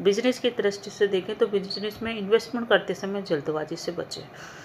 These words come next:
love life की बात करें तो love life को सामान्य सहज रूप से जिएं, किसी भी प्रकार का कोई विवाद है, problem है, उसको आज न उठाएं। पुरानी बातों को उठाने से आज विवाद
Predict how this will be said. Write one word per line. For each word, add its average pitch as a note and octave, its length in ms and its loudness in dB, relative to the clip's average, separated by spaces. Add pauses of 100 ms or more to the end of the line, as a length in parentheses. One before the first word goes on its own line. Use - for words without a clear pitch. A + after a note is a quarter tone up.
(200)
love F#3+ 160 4
life A3 240 4
की A#3+ 60 2
बात G#3 240 6
करें G3+ 240 4
तो G3+ 120 2
love G3+ 200 4
life G3+ 260 4
को G#3+ 100 4
सामान्य F#3+ 500 4
सहज G#3 340 4
रूप G#3 180 2
से G3+ 200 0
जिएं, F#3+ 320 -4 (420)
किसी A#3 240 -4
भी A#3 80 2
प्रकार G3 380 4
का F#3+ 120 -2
कोई G3 440 2
विवाद E3+ 640 4
है, G3 120 4
problem F#3 440 2
है, F#3+ 200 -4
उसको G3+ 340 -2
आज F#3 200 6
न E3 120 -4
उठाएं। C#3+ 380 -6 (580)
पुरानी G3+ 240 2
बातों G#3 260 0
को G#3 100 -2
उठाने F3+ 300 0
से G#3 120 0
आज G3 280 4 (120)
विवाद F#3 340 4